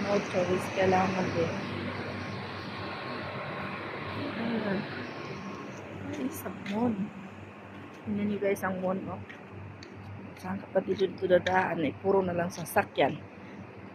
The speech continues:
Hindi ako makakabili ng sasakyan, kundi wala nang parkingan, eh. Oo. See? Gosh.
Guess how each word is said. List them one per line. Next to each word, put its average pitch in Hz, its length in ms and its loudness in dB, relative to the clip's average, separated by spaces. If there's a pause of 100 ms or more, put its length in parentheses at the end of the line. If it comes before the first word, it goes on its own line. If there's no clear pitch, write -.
(200)
Hindi 214 160 6
ako 294 160 12
makakabili 277 480 12
ng 339 80 4
sasakyan, 269 320 12
kundi 262 160 12
wala 240 260 12
nang 262 200 10
parkingan, 254 580 10
eh. 170 120 4 (120)
Oo. 160 320 6 (1040)
See? 262 480 8 (3000)
Gosh. - 400 -2